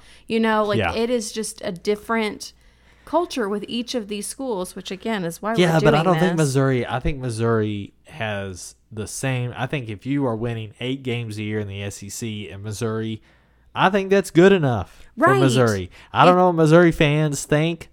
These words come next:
Speaker 2: I know all three of you in Missouri that listen to our podcast, uh, can maybe tell me otherwise, but I,
Speaker 1: So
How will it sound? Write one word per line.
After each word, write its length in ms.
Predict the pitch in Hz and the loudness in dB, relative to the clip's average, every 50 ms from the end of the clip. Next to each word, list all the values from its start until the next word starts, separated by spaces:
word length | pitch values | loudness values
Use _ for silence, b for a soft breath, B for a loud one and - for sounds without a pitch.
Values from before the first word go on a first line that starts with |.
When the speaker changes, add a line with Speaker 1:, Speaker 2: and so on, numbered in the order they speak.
| - | -2
Speaker 2:
I 80 | - 135 | 0 4
know 160 | 151 165 160 156 | 4 6 8 8
all 200 | 147 156 156 151 | 8 8 6 6
three 340 | - - 160 165 165 151 | 4 4 6 8 8 8
of 100 | 147 143 | 6 6
you 160 | 147 151 156 151 | 6 6 6 6
in 80 | 147 | 6
Missouri 440 | 147 151 139 143 156 160 151 143 147 | 4 4 6 8 8 10 8 8 6
that 200 | 135 147 139 - | 4 2 2 2
listen 420 | 127 139 139 143 - - 147 139 131 | 2 2 2 2 0 -2 -6 -4 0
to 100 | 147 139 | 2 2
our 140 | 127 127 123 | 2 2 0
podcast, 800 | - - 135 131 131 131 - 139 127 123 127 127 123 - - - B B B B B B B B B B | 0 0 0 0 0 -2 -4 -4 -4 -2 -4 -4 -6 -8 -18 -20 B B B B B B B B B B
uh, 300 | 131 127 120 117 120 123 | -4 -2 -2 -2 -4 -4
can 300 | 120 - 139 131 123 127 | -4 -4 -6 -4 -4 -6
maybe 240 | 131 139 139 139 139 | -4 -2 -2 -2 0
tell 180 | - 160 147 | 0 0 0
me 160 | 139 139 139 131 | 0 0 0 0
otherwise, 540 | 139 135 135 117 110 104 95 95 90 - b b b b b b - | 2 0 0 0 0 -2 -2 -4 -8 -12 b b b b b b 0
but 420 | 113 139 135 131 120 120 - _ _ _ _ _ _ - - | 2 4 4 4 4 2 -2 _ _ _ _ _ _ -6 -2
I, 560 | 104 113 120 131 147 156 147 147 135 123 | 2 4 4 6 6 6 6 4 2 0
Speaker 1:
So 60 | - | -2